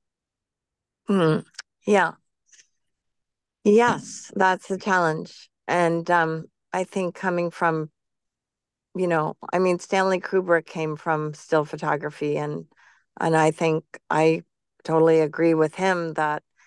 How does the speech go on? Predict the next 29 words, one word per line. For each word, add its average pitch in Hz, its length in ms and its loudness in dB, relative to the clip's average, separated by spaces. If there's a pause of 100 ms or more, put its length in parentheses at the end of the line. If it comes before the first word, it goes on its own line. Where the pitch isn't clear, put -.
(200)
working 165 800 -2
in 151 200 -4
still 214 480 0
photography 160 760 -4
and, 147 260 -8 (560)
um, 147 640 -2
composing 160 600 0
a 151 40 -2
photograph 147 960 0
and 143 240 -8
thinking 160 380 -2
about 143 240 0
how 147 100 -6
you 143 140 -2
want 143 180 -2
everybody 143 380 -2
to 143 120 -2
look, 143 420 -4 (460)
it 160 180 0
taught - 320 -2
me 151 100 2
a 147 80 4
lot 139 400 2 (640)
going 139 320 0
into 139 280 -6
f-, - 120 -12 (220)
moving 147 800 2 (480)
images. - 840 -2 (260)
So 139 720 2